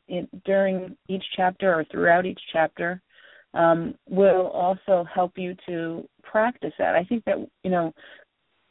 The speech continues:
they're simple exercises, uh, just about every single one of them. I think that you'll excel more at some depending on, you know, what your natural gifts are. Um, but every single person will be able to practice these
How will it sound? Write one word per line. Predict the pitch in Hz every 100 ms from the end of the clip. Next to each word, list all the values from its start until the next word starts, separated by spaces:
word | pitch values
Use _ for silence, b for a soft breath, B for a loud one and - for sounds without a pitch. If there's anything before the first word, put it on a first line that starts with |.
| _
they're | - 202 196 180 - - -
simple | 254 254
exercises, | 190 185 202 - 190 208 254 285 - _ _ _
uh, | 170 165
just | 165 196
about | 185 180
every | 190 214 -
single | 208 190
one | 175
of | 175
them. | 208 254 277 b b -
I |
think | 202 226
that | 208
you'll | 196 180
excel | 180 - 202 196 208
more | 196 185 240 233
at | - _
some | 196 247
depending | 269 202 190 180
on, | 175 202 196
you |
know, | 180
what | 170 180
your | 190
natural | 170 165 - 165
gifts | - 170 -
are. | 165 156 165 262 - B B B B _
Um, | 170 165 160 - -
but | 196 -
every | 190 190 226 -
single | 214 190
person | 185 196 190 208 202
will | 170
be | 170 170
able | 165
to | 160
practice | - - 160 165 170 165
these | 180 170